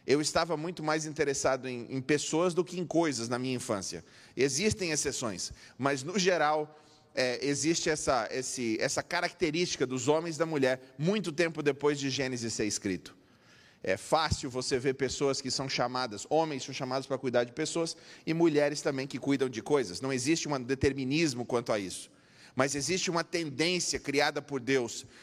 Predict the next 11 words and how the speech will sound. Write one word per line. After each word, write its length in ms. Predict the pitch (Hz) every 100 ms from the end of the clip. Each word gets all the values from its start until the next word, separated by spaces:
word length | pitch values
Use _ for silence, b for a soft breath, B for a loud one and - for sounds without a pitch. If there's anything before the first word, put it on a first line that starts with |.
| B
pra 120 | 147
que 120 | 139 143
nós 180 | 143
cuidemos 480 | - 147 131 160 160
da 120 | 135
terra 580 | 127 - 147 175 202 233 - B B B
e 80 | 139
nós 180 | 151
cuidemos 440 | - 147 139 147 135
das 180 | 135 -
pessoas. 680 | 127 - 131 107 82 -